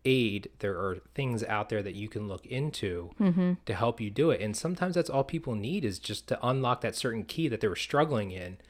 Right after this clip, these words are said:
Speaker 2: Yep.
Speaker 1: And there's nothing wrong with it.
Speaker 2: No.
Speaker 1: You know,
Speaker 2: Not at all.
Speaker 1: honestly, most athletes, most people that work out take some type of product
Speaker 2: Mm-hmm.
Speaker 1: because you can't get everything from Whole Foods nowadays. And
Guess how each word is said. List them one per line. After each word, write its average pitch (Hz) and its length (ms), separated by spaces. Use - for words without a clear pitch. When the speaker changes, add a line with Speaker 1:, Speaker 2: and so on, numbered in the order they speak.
Speaker 2:
Yep. 262 220
Speaker 1:
And 156 100
there's 160 160
nothing 175 380
wrong 127 240
with 135 160
it. 87 180
Speaker 2:
No. 208 160
Speaker 1:
You 131 120
know, 113 240
Speaker 2:
Not 190 220
at - 20
all. 139 60
Speaker 1:
honestly, 127 600
most 117 500
athletes, 107 800
most 113 280
people 131 220
that 104 100
work 110 260
out 123 260
take 110 220
some 110 260
type 110 220
of 98 140
product - 480
Speaker 2:
Mm-hmm. 190 320
Speaker 1:
because 113 300
you 110 60
can't 127 260
get 117 100
everything 110 360
from 95 160
Whole 101 180
Foods 98 300
nowadays. - 560
And 107 260